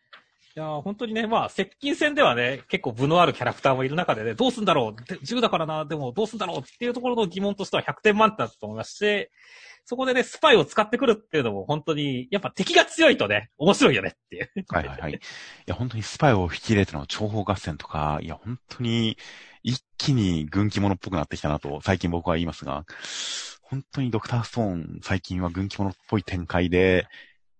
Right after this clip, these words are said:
Speaker 2: 戦闘への勝利、どういう布石になるか、知性による騙し合い、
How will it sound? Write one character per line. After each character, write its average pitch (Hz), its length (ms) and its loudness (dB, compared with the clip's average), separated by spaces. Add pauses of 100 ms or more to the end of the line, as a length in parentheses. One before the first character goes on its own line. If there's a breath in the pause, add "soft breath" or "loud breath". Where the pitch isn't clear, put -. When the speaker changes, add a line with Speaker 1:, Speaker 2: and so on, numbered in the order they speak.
(100)
Speaker 2:
戦 - 680 -4
闘 107 180 2
へ 104 40 6
の 92 40 4
勝 85 280 -2
利、 73 400 -8 (100)
ど 95 120 -2
う 113 60 2
い 110 40 0
う - 20 0
布 - 160 -6
石 98 100 -8
に 95 40 0
な 87 80 0
る 76 60 -4
か、 71 300 -6 (380 soft breath)
知 - 220 0
性 117 160 2
に 107 100 -2
よ 104 100 0
る 92 280 0
騙 92 220 0
し - 120 -8
合 85 60 -2
い、 78 100 -8